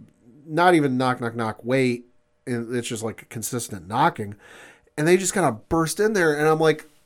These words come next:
he, he thinks they're there because of what happened at work, and he's explaining the agreement that between him and the, and his former employer that, like, he'd make payments and he'd make it in installments, and so long as he paid on time, that, like, there wouldn't be any issues. I'm like, "All right,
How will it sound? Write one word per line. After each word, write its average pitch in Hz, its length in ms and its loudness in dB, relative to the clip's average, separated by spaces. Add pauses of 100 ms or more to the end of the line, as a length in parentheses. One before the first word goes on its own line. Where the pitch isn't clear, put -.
(220)
he, 185 340 0
he 254 280 0
thinks 160 360 -2
they're 160 200 0
there 147 200 4
because 143 280 -2
of 139 80 -4
what 135 140 0
happened 120 340 -8
at 107 140 -12
work, 185 400 -8
and 117 240 -8 (340)
he's 180 240 -4
explaining 156 600 2
the 135 120 0
agreement 202 480 0
that 156 160 0
between 131 640 -4
him 120 220 -4
and 127 180 -2
the, 123 140 -6
and 117 320 -8
his 117 180 -10
former 123 380 -6
employer 175 500 0
that, 127 120 -2
like, 120 240 -2
he'd 123 180 -4
make 147 180 -2
payments 185 420 0
and 117 120 -6
he'd 123 120 -6
make 131 220 -6
it 139 80 -4
in 139 80 -6
installments, 151 720 -2
and 117 160 -6 (380)
so - 180 -6
long 131 280 -2
as 143 120 -6
he 147 80 -4
paid 160 240 0
on 185 200 0
time, 185 500 4
that, 123 140 -4
like, 123 200 -4
there 120 140 -2
wouldn't 139 200 -2
be 165 120 -2
any 190 140 -2
issues. 190 280 -2
I'm 151 80 4
like, 156 180 0
"All 202 140 6
right, 147 300 4